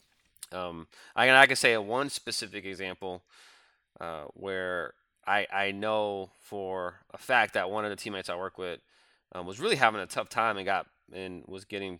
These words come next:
pretty emotional behind the scenes. Um, my initial reaction actually was not great, which was to sort of say, um, "Wow, this person's not handling the stress <laughs> very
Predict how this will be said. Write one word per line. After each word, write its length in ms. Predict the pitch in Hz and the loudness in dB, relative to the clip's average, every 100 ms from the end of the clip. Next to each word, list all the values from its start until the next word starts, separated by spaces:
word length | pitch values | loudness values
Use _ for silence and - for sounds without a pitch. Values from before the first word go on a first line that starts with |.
| - | -14
pretty 260 | 104 95 | -12 -10
emotional 500 | 87 87 92 - 87 | -10 -10 -10 -10 -12
behind 320 | 80 87 87 85 | -12 -8 -8 -8
the 60 | |
scenes. 500 | - 92 85 82 - _ _ _ _ _ _ - | -12 -10 -10 -14 -20 _ _ _ _ _ _ -12
Um, 480 | 87 80 76 69 - _ - | -10 -10 -12 -16 -20 _ 0
my 240 | 113 143 | 8 8
initial 460 | 135 117 - 117 101 | 8 0 -4 -4 -6
reaction 800 | - 98 107 120 - 98 87 - | -6 2 6 6 2 -6 -8 -8
actually 360 | 101 113 - 98 | 0 0 0 -8
was 200 | 90 87 | -8 -6
not 260 | 101 98 82 | -2 -2 2
great, 200 | 117 90 | 0 0
which 200 | 90 - | -4 -10
was 140 | 90 | -12
to 80 | 85 | -12
sort 200 | - 92 | -10 -8
of 60 | - | -6
say, 340 | 92 90 87 _ _ _ _ _ _ _ _ - | -4 -4 -8 _ _ _ _ _ _ _ _ -10
um, 440 | 85 82 73 76 _ _ _ _ _ _ 107 | -8 -8 -12 -18 _ _ _ _ _ _ 6
"Wow, 220 | 120 98 | 6 6
this 100 | - | 0
person's 340 | 123 107 95 | -6 -6 -6
not 300 | 101 107 90 - | 0 2 0 -4
handling 400 | 104 101 92 82 | -6 -6 -10 -12
the 60 | |
stress 280 | - 113 - | -6 -6 -6
<laughs> 20 | |
very 240 | - - | -8 -8